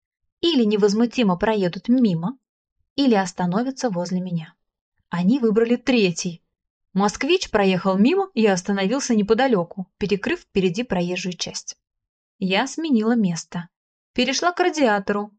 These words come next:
и присела на капот, ожидая, что будет дальше. Они дали мне время спокойно докурить сигарету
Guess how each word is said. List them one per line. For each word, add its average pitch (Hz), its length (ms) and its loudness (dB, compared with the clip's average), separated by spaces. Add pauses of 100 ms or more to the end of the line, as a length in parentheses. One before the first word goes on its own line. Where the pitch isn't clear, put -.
(160)
и 254 120 0
присела 220 500 -2
на 240 140 0
капот, 240 480 -2 (140)
ожидая, 202 560 2
что - 340 -2
будет 285 340 -6
дальше. 190 520 -2 (480)
Они 269 440 -2
дали 330 340 2
мне 262 220 2
время 240 300 2
спокойно 240 560 2
докурить 202 460 0
сигарету 226 580 0